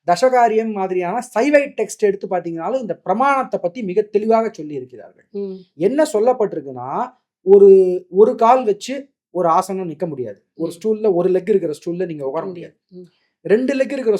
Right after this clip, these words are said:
Speaker 1: ஸ்டூல்லயும் நீங்க உட்கார முடியாது. மினிமம் மூணு
Speaker 2: ம்.
Speaker 1: லெக் இருந்தா தான் உட்கார முடியும். அதே மாதிரி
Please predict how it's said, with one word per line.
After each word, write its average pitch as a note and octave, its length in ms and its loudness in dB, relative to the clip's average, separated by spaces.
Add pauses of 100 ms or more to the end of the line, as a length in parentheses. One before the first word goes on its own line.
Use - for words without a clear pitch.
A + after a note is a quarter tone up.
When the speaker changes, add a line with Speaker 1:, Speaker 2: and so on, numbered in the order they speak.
Speaker 1:
ஸ்டூல்லயும் G#3 240 -2
நீங்க G#3 180 -6
உட்கார D#3+ 220 -4
முடியாது. A#2+ 360 -14 (320)
மினிமம் A#3+ 460 -4
மூணு G3 260 0
Speaker 2:
ம். F3+ 40 0
Speaker 1:
லெக் F#3+ 160 -2
இருந்தா E3+ 240 -2
தான் F#3+ 120 -4
உட்கார C#3+ 220 -8
முடியும். A2 260 -20 (260)
அதே A3+ 320 6
மாதிரி D3 560 -8